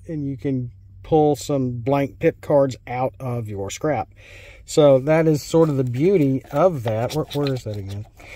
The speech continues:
Um, when this is flipped,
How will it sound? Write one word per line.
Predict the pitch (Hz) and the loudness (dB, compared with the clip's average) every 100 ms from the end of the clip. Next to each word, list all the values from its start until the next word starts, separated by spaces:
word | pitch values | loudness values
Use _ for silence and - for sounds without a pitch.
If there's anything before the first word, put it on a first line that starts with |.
| - - - - - | -20 -20 -20 -14 -2
Um, | 143 131 131 127 120 - - - - - | 0 2 2 0 -4 -12 -20 -14 -14 -8
when | 151 139 170 170 | -6 4 6 6
this | 165 - | 2 0
is | 127 | -8
flipped, | - - 214 165 - | -8 0 2 2 0